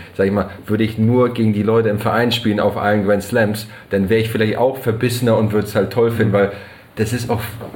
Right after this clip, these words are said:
ja, wenn Roger spielt, das, das kommt ihm auch viel einfacher vor. Das ist, er schlägt halt die meisten Leute, weil er halt so gut ist. Und bei Nadal und Djokovic ist genauso. Ist mit viel Arbeit verbunden, aber klar,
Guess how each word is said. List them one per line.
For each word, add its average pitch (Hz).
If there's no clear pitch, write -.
ja, 104
wenn 98
Roger 110
spielt, 110
das, 98
das -
kommt 110
ihm 98
auch 92
viel 92
einfacher 101
vor. 113
Das 85
ist, 87
er -
schlägt 101
halt 95
die 95
meisten 92
Leute, 95
weil 85
er 85
halt 87
so 90
gut -
ist. 80
Und 82
bei 87
Nadal 87
und 87
Djokovic 92
ist 85
genauso. 95
Ist 113
mit 101
viel 95
Arbeit 104
verbunden, 113
aber 92
klar, 92